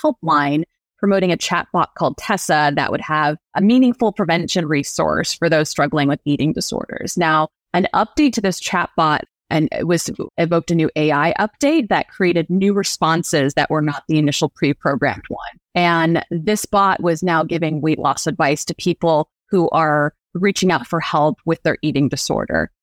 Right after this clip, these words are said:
Now, anyone who knows anything around eating disorders know that that is a complete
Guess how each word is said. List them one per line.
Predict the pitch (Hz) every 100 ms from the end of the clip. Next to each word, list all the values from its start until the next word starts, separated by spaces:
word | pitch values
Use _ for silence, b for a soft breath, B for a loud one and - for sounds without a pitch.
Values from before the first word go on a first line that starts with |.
| _
Now, | 160 165
anyone | 180 185 185 175
who | 175
knows | 160
anything | 160 160 165 160 151
around | 151 143 147
eating | 190 180 160
disorders | 156 160 143 156
know | 160 156
that | 139 -
that | 143 143 -
is | 151 147 147 - -
a | 139
complete | - 160 - - 160 156